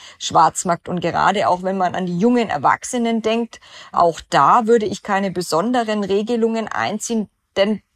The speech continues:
jedes Verbot in dem Moment, alles, was ich nicht legal bekommen kann, wird die Menschen weiter auf den Schwarzmarkt treiben mit den altbekannten negativen Folgen. Also da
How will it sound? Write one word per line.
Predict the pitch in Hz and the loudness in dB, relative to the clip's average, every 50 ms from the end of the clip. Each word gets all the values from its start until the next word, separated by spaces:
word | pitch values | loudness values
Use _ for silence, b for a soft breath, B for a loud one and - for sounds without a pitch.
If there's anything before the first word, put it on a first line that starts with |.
| _ _ - 185 185 | _ _ -8 -4 -2
jedes | 190 240 254 311 294 - | 0 0 2 0 0 0
Verbot | - - 233 214 - 214 240 247 240 - | -2 -4 -4 -2 0 2 2 2 2 0
in | - - 196 190 | -2 -4 -4 0
dem | 175 190 190 | 0 0 0
Moment, | 190 180 170 165 160 160 - - | 0 -2 -2 -2 -4 -6 -4 -4
alles, | - - 220 247 254 - | 0 0 2 0 0 0
was | - 202 - - | -2 -4 -4 -4
ich | 208 - 220 | -6 -4 -2
nicht | 226 262 277 - - | 0 0 -2 -2 -4
legal | 214 214 226 226 - - 208 196 185 | -2 -2 -2 0 0 0 0 0 0
bekommen | - 196 - - - 185 185 170 165 | -2 -2 -4 -2 -2 -4 -2 -4 -6
kann, | 156 - 160 151 156 B B B B B B | -6 -6 -6 -6 -8 B B B B B B
wird | 180 180 233 262 262 | 0 0 0 0 0
die | 254 226 | -2 -2
Menschen | 202 180 185 196 202 - 214 196 | -2 0 -2 -2 -2 -2 -2 0
weiter | 165 170 - 175 196 185 - | 2 2 2 0 0 -2 -2
auf | 175 - | -2 -4
den | - 180 185 | -4 -6 -6
Schwarzmarkt | - - - 165 165 170 - - 196 175 - _ - | -4 -2 0 0 0 0 -2 -4 -4 -4 -4 _ -8
treiben | - - 147 151 156 208 254 247 226 | -4 0 0 2 2 2 2 0 0
mit | 208 214 220 190 196 | 0 0 0 0 -2
den | 185 175 | -4 -4
altbekannten | - - 190 185 - _ - 202 - - 196 185 196 196 _ 214 214 202 | -4 -4 -4 -4 -4 _ -4 -4 0 0 0 0 0 -2 _ 0 0 2
negativen | 196 202 190 190 180 170 - - 208 185 - 190 185 165 B B B B B _ | 2 2 2 2 0 0 0 -4 -4 -4 -2 -4 -4 -6 B B B B B _
Folgen. | - - 185 190 202 180 170 165 | 0 2 4 4 4 2 -2 -4
Also | - 156 160 - 175 | -4 -2 -2 -4 -4
da | - - 151 160 170 180 190 202 | 0 2 4 6 6 6 6 4